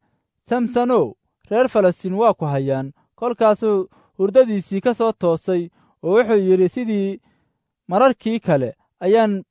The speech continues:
bixi doonaa oo isgilgili doonaa," laakiinse isma og, ogeyn in Rabbigu ka tegay isaga. Markaasay reer Falastiin isagii qabteen,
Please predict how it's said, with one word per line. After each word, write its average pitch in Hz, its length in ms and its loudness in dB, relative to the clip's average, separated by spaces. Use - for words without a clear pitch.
bixi 220 260 -4
doonaa 135 460 -4
oo 269 160 8
isgilgili 220 640 -2
doonaa," 127 460 -8
laakiinse 165 840 -2
isma 214 300 -2
og, 202 300 2
ogeyn 190 540 2
in 170 220 -6
Rabbigu 196 560 0
ka 262 160 2
tegay 185 300 2
isaga. 151 400 -4
Markaasay 180 460 2
reer 247 220 4
Falastiin 180 440 0
isagii 214 360 0
qabteen, 107 500 -6